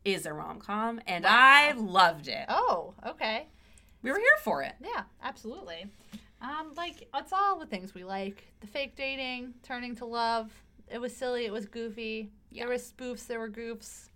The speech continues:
Speaker 1: I stan a fake dating relationship.
Speaker 2: You love it.
Speaker 1: That is my favorite in movies. That is my favorite in books. That is
Speaker 2: Even
Speaker 1: my
Speaker 2: more
Speaker 1: favorite in fan fiction.
Speaker 2: than Mister Darcy and Elizabeth herself?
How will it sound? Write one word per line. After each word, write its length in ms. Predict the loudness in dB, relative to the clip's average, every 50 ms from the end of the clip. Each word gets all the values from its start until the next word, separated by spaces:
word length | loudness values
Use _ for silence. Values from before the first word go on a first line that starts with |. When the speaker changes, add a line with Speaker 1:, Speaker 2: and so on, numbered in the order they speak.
| 2
Speaker 1:
I 200 | 4 6 6 6
stan 760 | 4 0 -6 -8 -6 -4 -4 -4 -4 -4 -6 -6 -8 -8 -10 -10 -8 -8
a 80 | -8
fake 340 | -6 -6 -6 -8 -8 -8 -10
dating 280 | -12 -10 -10 -10 -10 -10
relationship. 680 | -10 -10 -8 -8 -8 -8 -10 -10 -10 -8 -6 -6 -6 -4
Speaker 2:
You 40 |
love 200 | -4 -6 -6 -6 -8
it. 160 | -10 -4 2
Speaker 1:
That 240 | 4 6 6 6 4
is 140 | 2 0 0
my 160 | 2 0 0
favorite 420 | 0 -2 -4 -4 -4 -4 -6 -6
in 160 | -6 -8 -8
movies. 560 | -6 -4 -4 -2 -2 0 -2 -2 -4 -6 -12 -16 -18 -20 -20 _
That 120 | -16 -14 -14
is 140 | -14 -14 -14
my 120 | -14 -14
favorite 480 | -12 -10 -10 -8 -8 -6 -6 -8 -8 -8
in 140 | -12 -14 -6
books. 560 | 0 2 2 2 0 -2 -12 -12 -12 -14 -16 -18 -14 -10
That 60 | -8
is 20 | -6
Speaker 2:
Even 180 | -4 -2 0
Speaker 1:
my 140 | 2 2 2
Speaker 2:
more 120 | 2 2 2
Speaker 1:
favorite 280 | 2 4 4 4 2 2
in 80 | 0
fan 240 | -2 -4 -4 -4 -4
fiction. 460 | -4 -6 -8 -8 -8 -6 -6 -4 -4
Speaker 2:
than 140 | -4 -6 -8
Mister 320 | -8 -10 -10 -12 -12 -12
Darcy 460 | -10 -10 -10 -10 -10 -12 -12 -12 -12 -10
and 120 | -12 -12
Elizabeth 460 | -14 -16 -16 -18 -16 -14 -14 -14 -14 -14
herself? 460 | -16 -16 -14 -12 -10 -10 -10 -10 -14